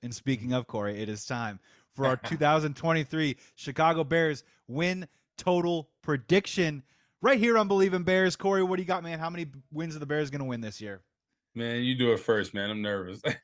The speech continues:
Speaker 2: <laughs>
Speaker 1: I'm nervous too, dude. I've gone back and forth on this one,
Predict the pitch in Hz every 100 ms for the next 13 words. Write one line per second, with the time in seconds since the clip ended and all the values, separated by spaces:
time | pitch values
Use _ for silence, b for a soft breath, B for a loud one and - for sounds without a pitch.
0 | - 185 - - - - 262 311 320 311
1 | 277 - 294 302 277 247 208 262 285 214
2 | 196 208 220 214 - 180 180 180 170 165
3 | 151 - 147 147 143